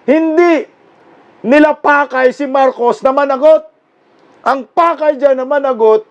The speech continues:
gusto nila si Inday Sara. Ba't si Tambalos na sumala? Oh.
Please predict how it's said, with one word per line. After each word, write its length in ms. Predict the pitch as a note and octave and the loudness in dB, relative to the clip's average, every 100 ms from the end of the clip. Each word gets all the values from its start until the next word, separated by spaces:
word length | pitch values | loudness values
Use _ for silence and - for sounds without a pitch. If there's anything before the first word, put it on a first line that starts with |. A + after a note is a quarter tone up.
| F3+ | -4
gusto 400 | C4 B3+ C4 B3+ | -2 0 0 2
nila 320 | B3+ A3 G#3 | 2 0 -2
si 80 | B3 | -8
Inday 320 | A#3+ A3+ A3 | -4 -2 0
Sara. 400 | G3+ G3 G3 F#3+ - _ | -2 0 -2 -4 -18 _
Ba't 240 | - E4+ G#4+ | -4 -2 -2
si 80 | |
Tambalos 480 | G#4+ D4 C4+ C4 B3+ | -4 -2 0 -2 -2
na 80 | C#4 | -4
sumala? 480 | A#3+ A3 C4 C4 - _ G#4+ - C#5+ - F4 G#4 - - - G5+ - - - - - - - - - - | -2 0 0 -4 -8 _ -16 -14 -14 -18 -18 -16 -14 -12 -14 -16 -16 -16 -16 -18 -18 -18 -20 -20 -20 -4
Oh. 240 | G#3 G3+ | -2 0